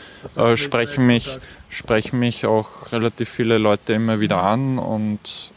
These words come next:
Speaker 2: ähm, manche sind nach wie vor trotzdem zu schüchtern,
Speaker 1: Mhm.
Speaker 2: aber ich, noch offener <laughs> kann ich's nicht leben
Speaker 1: Wie
Speaker 2: und
Speaker 1: meinst du,
Speaker 2: quasi
Speaker 1: die
Speaker 2: die
Speaker 1: sind,
Speaker 2: Ein-,
Speaker 1: manche sind
Speaker 2: ähm,
Speaker 1: schüchtern,
Speaker 2: manche
Speaker 1: sind
Speaker 2: sind,
Speaker 1: mit dir, oder?
Speaker 2: und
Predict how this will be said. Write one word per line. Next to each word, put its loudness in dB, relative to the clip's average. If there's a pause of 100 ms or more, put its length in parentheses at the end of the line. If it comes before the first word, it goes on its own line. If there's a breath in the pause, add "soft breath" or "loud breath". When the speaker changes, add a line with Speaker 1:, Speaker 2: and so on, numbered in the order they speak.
(120)
Speaker 2:
ähm, -6 (680 loud breath)
manche 0
sind 0
nach 0
wie 2
vor 2
trotzdem -2
zu -2
schüchtern, 0
Speaker 1:
Mhm. -8 (440)
Speaker 2:
aber 6
ich, -4 (880)
noch -2
offener 0
<laughs> -6
kann -8 (240)
ich's 0
nicht 0
leben 2
Speaker 1:
Wie 0
Speaker 2:
und 4
Speaker 1:
meinst -2
du, 2
Speaker 2:
quasi 4
Speaker 1:
die -2
Speaker 2:
die 2
Speaker 1:
sind, 0
Speaker 2:
Ein-, -2
Speaker 1:
manche -16
sind -18
Speaker 2:
ähm, 0
Speaker 1:
schüchtern, -6
Speaker 2:
manche -2 (120)
Speaker 1:
sind -2
Speaker 2:
sind, 0
Speaker 1:
mit -12
dir, -14 (440)
oder? -2
Speaker 2:
und 0